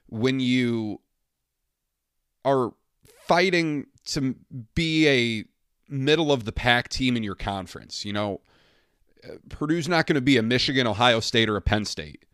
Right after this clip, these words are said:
And when U S C comes over, it's not gonna be a U S C.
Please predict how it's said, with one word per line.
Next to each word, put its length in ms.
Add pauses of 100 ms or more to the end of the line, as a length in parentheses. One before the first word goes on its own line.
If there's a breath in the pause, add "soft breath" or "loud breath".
(300)
And 140
when 100
U 180
S 140
C 180
comes 300
over, 300
it's 140
not 180
gonna 140
be 140
a 40
U 240
S 120
C. 380